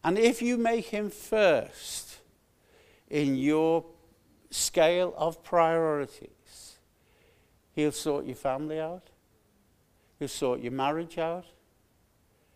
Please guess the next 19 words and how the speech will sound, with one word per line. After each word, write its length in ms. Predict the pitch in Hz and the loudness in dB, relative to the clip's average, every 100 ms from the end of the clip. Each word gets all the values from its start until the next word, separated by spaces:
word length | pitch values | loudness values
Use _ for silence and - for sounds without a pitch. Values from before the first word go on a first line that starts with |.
| _ _ _ _ | _ _ _ _
He'll 140 | 139 | -8
sort 320 | 127 - 127 113 | -6 -2 -2 -2
your 80 | |
finances 840 | 107 - 147 156 160 165 - 170 165 | -6 2 4 4 0 -4 -8 -10 -6
out. 280 | 160 175 - - _ _ _ _ _ _ _ _ _ _ _ _ - | -6 -6 -12 -20 _ _ _ _ _ _ _ _ _ _ _ _ -12
He 120 | 170 | -6
will 180 | 127 123 | -6 -6
sort 400 | - 135 123 120 | -6 -2 -2 -4
your 120 | 110 | -14
future 680 | - 135 131 131 - 143 151 _ _ _ _ _ - | -14 -8 -8 -8 -12 -12 -12 _ _ _ _ _ -4
out 400 | 135 151 - - _ _ - - - | -4 -4 -12 -20 _ _ -20 -20 -14
because 360 | 139 - 151 | -10 -4 -4
he 120 | - 156 | -2 -4
loves 400 | 156 180 - - | -4 -4 -6 -10
you 200 | 135 92 _ _ _ _ _ _ _ _ _ _ - | -10 -10 _ _ _ _ _ _ _ _ _ _ -6
and 140 | 147 | -2
he's 180 | 151 147 | -2 -4
called 560 | - 175 185 175 156 - | -8 -2 0 0 -4 -8
you 180 | 104 | -8